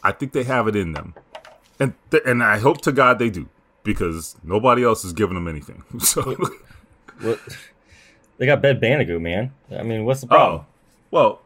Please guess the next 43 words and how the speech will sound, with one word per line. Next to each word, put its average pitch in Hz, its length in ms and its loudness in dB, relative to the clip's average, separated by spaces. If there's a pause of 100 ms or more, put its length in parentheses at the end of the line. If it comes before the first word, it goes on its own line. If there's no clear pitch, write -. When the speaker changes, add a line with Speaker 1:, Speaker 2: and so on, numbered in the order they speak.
(120)
Speaker 1:
well, 147 140 0
where 185 140 4
was 185 140 2
he 220 80 -4
last 165 280 2
night? 98 180 -6
Oh, 95 300 -4
wait, 78 260 -12
he 98 120 -12
was 80 300 -14
inactive. 78 460 -16 (100)
My 82 120 -16
bad. 78 240 -16
Speaker 2:
And 139 120 4
this 220 140 2
is 277 120 -4
a 254 60 -2
good, 165 360 2
this 185 160 -2
is 202 140 -6
a 196 40 -4
good 156 200 -2
transition 123 600 -2
to, 101 380 -4 (240)
I 120 80 2
think, 135 180 -4
the 107 80 2
larger 104 320 2
point, 90 320 -6
and 92 80 -6
you 101 80 -4
wrote 107 160 0
about 92 220 2
this 95 180 -8
last 82 240 -4
night, 78 380 -6
is 92 520 -2 (180)
they 107 100 0
got 107 160 0
eight 139 180 2
games 113 300 0
to 101 100 -8
go. 80 400 -2